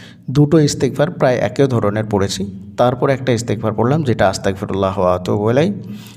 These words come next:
এবং এরপরে পড়লাম আস্তাগফিরুল্লাহ, অর্থাৎ এটি পাঁচ নাম্বার ইস্তেগফার। অনেকে মনে করেন যে এই ইস্তেগফারটা ছোট ইস্তেগফার, জি না,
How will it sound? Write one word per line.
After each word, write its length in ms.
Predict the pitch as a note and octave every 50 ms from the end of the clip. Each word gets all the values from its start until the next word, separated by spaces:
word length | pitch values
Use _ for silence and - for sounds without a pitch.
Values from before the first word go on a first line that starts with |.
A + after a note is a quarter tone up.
| - - -
এবং 240 | A#2+ G#2+ A2+ A#2 A2+
এরপরে 420 | - D#3 D#3+ D3+ D#3+ E3 D3+ D3+ D3
পড়লাম 540 | - B2+ G#2+ G#2 G2+ B2+ F3+ F3 - - -
আস্তাগফিরুল্লাহ, 800 | - - - - G#2 G2+ F#2+ - - - D#2 D#2+ E2 D#2 F2 G#2 - - -
অর্থাৎ 340 | G#2+ G#2 - - C#3+ C#3 -
এটি 120 | C#3+ -
পাঁচ 240 | F2 F#2+ G2 G2 - -
নাম্বার 240 | G2 E2 - F2 F2+
ইস্তেগফার। 460 | F#2+ - - F2+ - - - C#2 - - - - - - - - - - - - - -
অনেকে 280 | B2+ C#3+ D#3 D3+ F3
মনে 200 | E3 D#3+ D#3+ E3+
করেন 240 | E3+ E3+ E3+ F3 F3
যে 120 | D#3+ F3
এই 160 | D#3 C3 B2+ C3+
ইস্তেগফারটা 520 | C3 - C#3 C3+ C3 - C3 B2+ - D3
ছোট 260 | C#3 - - A2 G#2
ইস্তেগফার, 520 | G2+ G2+ - G#2 F#2+ F#2 - E3 E3+ D#3+ C#3+
জি 160 | - A2 G2
না, 280 | F#2 F#2 - - -